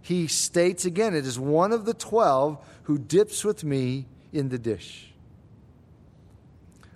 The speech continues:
We are told in John's gospel that Jesus specifically spoke those words to John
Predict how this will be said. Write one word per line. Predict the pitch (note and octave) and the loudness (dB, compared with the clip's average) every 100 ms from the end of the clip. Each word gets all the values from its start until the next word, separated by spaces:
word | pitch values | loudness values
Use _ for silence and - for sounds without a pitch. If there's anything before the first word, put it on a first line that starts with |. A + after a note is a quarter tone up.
| - | 0
We | E3+ | 4
are | F3 | 4
told | - A3+ C4 G#3+ | 4 6 8 6
in | F3 | 2
John's | A#2 E3+ G3+ A#3 A3 C#3+ | 2 2 4 2 0 0
gospel | F3 F#3+ F#3+ - B2 A2 B2 - - - - - - - - - - - - - | 2 2 0 -6 -6 -6 -6 -16 -20 -20 -20 -20 -20 -20 -20 -20 -20 -20 -18 -4
that | E3+ | -2
Jesus | B2 F3 B3+ G#3+ A3 | 0 0 0 0 0
specifically | - F3 - - A#3+ B3 - F3+ | -2 -4 -2 -2 -2 -2 -2 -2
spoke | - - F3+ E3+ C#3+ | -2 2 2 2 0
those | E3+ F3+ C3+ | 2 2 -2
words | D3 D#3+ C3 A#2+ - | 0 2 2 -2 -8
to | - C3+ | -6 -4
John | C3+ D#3+ C#3+ A2 F#2+ | 0 0 0 -2 -8